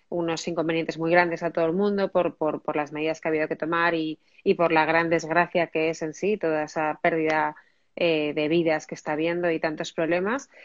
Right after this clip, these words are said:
pero, mm, pero al final creo que la opción de todo el mundo es, eh, cambiarlo de fecha, posponer.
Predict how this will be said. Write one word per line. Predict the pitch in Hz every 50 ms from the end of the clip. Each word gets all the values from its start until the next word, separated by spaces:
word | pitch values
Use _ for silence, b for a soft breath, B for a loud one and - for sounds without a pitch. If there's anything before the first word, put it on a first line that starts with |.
| b b _ _
pero, | 214 202 196 180 180 180 175 175 170 170 165 160 160 156 156 156
mm, | 156 156 156 151 151 151 156 - - - - - -
pero | 202 180 180
al | 175 170
final | - 190 180 180 180 185 180
creo | 196 190 196 190
que | - 202 196 190 185 -
la | - 180 170 160 156 156
opción | 147 - - 175 175 170 175 175
de | 180 165
todo | - 165 165
el | 170 170
mundo | 175 180 175 175 180 196 196
es, | - 165 175 196 208 - - b b b b b b
eh, | - 175 160 156 151 147 147 143 143 139 -
cambiarlo | 147 139 151 156 151 156 175 175
de | 156 143
fecha, | - - 180 185 - - - 151 147 143 - _ _ _ _ _
posponer. | - 160 - - 160 156 175 180 175 160 -